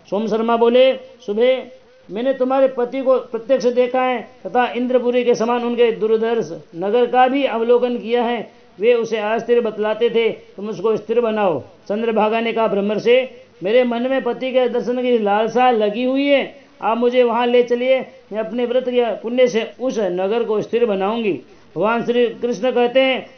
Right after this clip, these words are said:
राजन चंद्रभागा की बात सुनकर सोम शर्मा उसे साथ ले मंदराचल पर्वत के निकट वामदेव मुनि के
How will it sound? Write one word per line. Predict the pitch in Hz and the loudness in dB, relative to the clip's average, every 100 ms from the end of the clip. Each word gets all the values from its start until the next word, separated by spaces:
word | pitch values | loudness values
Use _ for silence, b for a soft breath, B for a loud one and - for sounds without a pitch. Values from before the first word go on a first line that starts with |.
| - | -4
राजन | 208 220 262 240 | -2 0 -2 -2
चंद्रभागा | 262 269 254 247 254 | 0 2 4 2 2
की | 240 226 | 0 0
बात | 233 240 | 0 0
सुनकर | 240 233 240 233 | -2 -2 0 0
सोम | 196 233 240 | -2 -4 -2
शर्मा | 220 233 226 | -2 -2 -2
उसे | 208 220 | 0 0
साथ | - 208 226 226 | 0 -2 0 2
ले | 233 | 2
मंदराचल | 214 214 233 226 226 | 0 0 0 0 -2
पर्वत | 208 220 214 | 0 -2 -2
के | 214 | -2
निकट | 202 214 220 | 0 0 0
वामदेव | 208 214 247 254 254 | 0 -2 0 2 2
मुनि | 233 240 | 0 -4
के | 214 214 - - | 0 -2 -2 -18